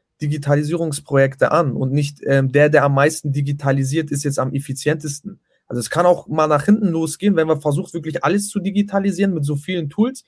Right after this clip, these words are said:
dass die dann, die Einkäufer im Einkaufsprozess dann irgendwann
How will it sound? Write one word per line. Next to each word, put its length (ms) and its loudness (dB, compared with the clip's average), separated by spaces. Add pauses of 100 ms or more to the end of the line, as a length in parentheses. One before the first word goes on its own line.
(220)
dass 200 0
die 100 -4
dann, 320 0 (240)
die 100 0
Einkäufer 560 2
im 120 0
Einkaufsprozess 840 -2
dann 140 0
irgendwann 560 -2